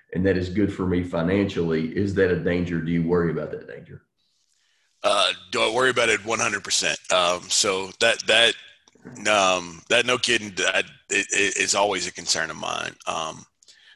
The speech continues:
Speaker 2: I, I can talk about, you know, practically some of the things that I do, and, and, and I'll do that as part of my answer. Um, but, but let, let me kinda answer this in a couple of different ways. Um, you know,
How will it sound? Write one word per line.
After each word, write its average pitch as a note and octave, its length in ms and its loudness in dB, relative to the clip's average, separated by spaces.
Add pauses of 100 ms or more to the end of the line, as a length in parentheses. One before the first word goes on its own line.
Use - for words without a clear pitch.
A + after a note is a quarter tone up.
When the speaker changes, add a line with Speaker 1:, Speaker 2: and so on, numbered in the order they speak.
(160)
Speaker 2:
I, G2+ 80 4 (100)
I A#2+ 160 4
can A#2 140 -2
talk G#2+ 280 2
about, F#2 480 4 (560)
you A2 80 -4
know, E2 220 -6
practically A2+ 520 2
some G#2+ 220 2
of G#2 60 -2
the G2 60 -4
things F#2+ 300 -4
that F#2+ 80 2
I F2 80 2
do, F2+ 320 -2 (100)
and, D#2+ 160 -6
and, F2 300 -4
and F#2 100 -2
I'll G2 140 0
do F2+ 160 -6
that E2+ 180 -2
as D#2+ 80 -8
part E2+ 200 -4
of D#2+ 60 -12
my D2+ 120 -4
answer. D#2+ 420 -4 (120)
Um, D#2 320 -8 (100)
but, F#2+ 140 -4 (100)
but F#2+ 100 -2
let, B2 220 -2
let A2+ 100 -6
me A2 200 -4 (260)
kinda - 240 -4
answer F2 260 -2
this E2 180 -2
in D#2+ 60 -8
a E2 60 -12
couple - 320 -10
of - 60 -8
different - 280 -16
ways. D#2+ 380 -4 (640)
Um, F2+ 300 -2 (600)
you A#2 80 -2
know, F#2+ 180 -4